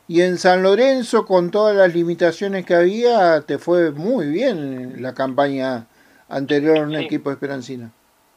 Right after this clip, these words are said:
Speaker 2: Sí, sí, sí, llegamos a semifinal sin perder ningún playoff, perdimos a penales contra Unión, que después jugó la final con Juventud, eh, también con todos chicos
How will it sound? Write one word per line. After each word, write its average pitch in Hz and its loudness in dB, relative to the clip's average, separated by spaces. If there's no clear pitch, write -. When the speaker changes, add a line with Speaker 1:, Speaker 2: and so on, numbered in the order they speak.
Speaker 2:
Sí, 196 -12
sí, 214 -6
sí, 214 -6
llegamos 175 -6
a - -20
semifinal 185 -8
sin 180 -14
perder 175 -8
ningún 175 -16
playoff, 180 -8
perdimos 160 -10
a 143 -10
penales 185 -8
contra 143 -10
Unión, 196 -8
que 151 -10
después 160 -10
jugó 156 -12
la 156 -10
final 156 -8
con 156 -10
Juventud, 190 -12
eh, 131 -6
también 175 -8
con 180 -10
todos 185 -10
chicos 175 -10